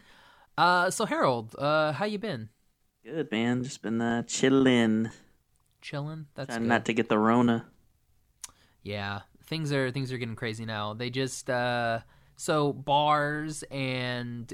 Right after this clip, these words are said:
Speaker 1: gatherings and everything were reopened last week. They're getting shut down again.
Speaker 2: In California?
Speaker 1: Yeah,
Speaker 2: And
Speaker 1: they're
Speaker 2: they're getting
Speaker 1: shut
Speaker 2: shut
Speaker 1: down
Speaker 2: right
Speaker 1: again.
Speaker 2: back down?
Speaker 1: Yeah, like,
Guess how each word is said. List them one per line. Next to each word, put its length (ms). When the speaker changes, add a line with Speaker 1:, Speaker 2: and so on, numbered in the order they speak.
Speaker 1:
gatherings 840
and 120
everything 1080
were 400
reopened 840
last 320
week. 360
They're 80
getting 140
shut 220
down 200
again. 220
Speaker 2:
In 40
California? 640
Speaker 1:
Yeah, 220
Speaker 2:
And 100
Speaker 1:
they're 60
Speaker 2:
they're 60
getting 120
Speaker 1:
shut 100
Speaker 2:
shut 100
Speaker 1:
down 60
Speaker 2:
right 100
Speaker 1:
again. 60
Speaker 2:
back 200
down? 280
Speaker 1:
Yeah, 300
like, 140